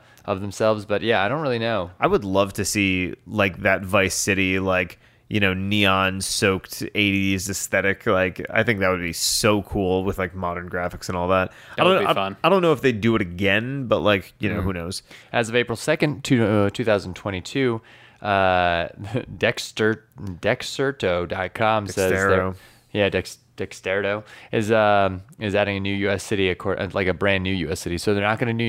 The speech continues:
Speaker 1: York. They're not gonna be doing, uh, L A. Um, but
Speaker 2: Oh, you
Speaker 1: their
Speaker 2: know what I
Speaker 1: Vice City
Speaker 2: heard
Speaker 1: was
Speaker 2: the rumor of?
Speaker 1: Miami.
Speaker 2: Yeah, uh, yeah. Wait, what's that? Vice City was Miami.
Speaker 1: Yeah.
Speaker 2: The last one that I heard of was that it was going to be some Florida thing.
Speaker 1: Another Florida thing?
Speaker 2: Yeah, with, like,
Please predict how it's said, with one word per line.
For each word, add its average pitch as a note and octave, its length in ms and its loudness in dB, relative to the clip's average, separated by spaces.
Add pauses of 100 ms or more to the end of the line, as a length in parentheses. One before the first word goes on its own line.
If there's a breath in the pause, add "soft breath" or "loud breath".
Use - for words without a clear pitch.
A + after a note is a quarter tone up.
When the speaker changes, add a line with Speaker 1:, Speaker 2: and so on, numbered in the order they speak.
Speaker 1:
York. F#2+ 360 0
They're F#2+ 140 6
not G#2 180 2
gonna G#2 140 2
be G2 120 -2
doing, F#2+ 400 0
uh, F#2 240 2
L F#2+ 200 4
A. F2+ 200 0 (440 loud breath)
Um, F2 580 2
but D#2+ 180 4
Speaker 2:
Oh, G#3 280 2
you F3 60 0
Speaker 1:
their G#2 100 2
Speaker 2:
know - 80 -4
what A2 60 2
I A2 80 6
Speaker 1:
Vice G#2 80 0
City A#2+ 160 4
Speaker 2:
heard A#2+ 80 4
Speaker 1:
was A2 40 2
Speaker 2:
the G#2 60 0
rumor A2+ 100 2
of? G#2 60 2 (160)
Speaker 1:
Miami. A2 240 0 (160)
Speaker 2:
Yeah, A#2 220 -4
uh, - 20 0 (120)
yeah. A2 220 -2 (180)
Wait, B2+ 220 0
what's G2 160 -4
that? D3 180 0
Vice B2 340 2
City A#2 100 2
was A2 100 2
Miami. A2 320 4
Speaker 1:
Yeah. F#2 280 0 (100)
Speaker 2:
The C3 100 4
last D3 400 2
one C#3+ 220 2
that B2 100 2
I A#2 80 6
heard A#2 260 4
of F#2+ 360 2
was G#2 320 2
that G#2+ 120 4
it G#2 40 4
was G#2 180 0
going G#2 380 0
to G2 380 2
be G2 220 0
some F#2+ 380 -2
Florida F#2+ 680 0
thing. D#2 500 -8
Speaker 1:
Another G2 240 2
Florida G2+ 320 4
thing? F3+ 320 -2
Speaker 2:
Yeah, G2 440 4
with, F#2 180 -4
like, F2+ 140 -2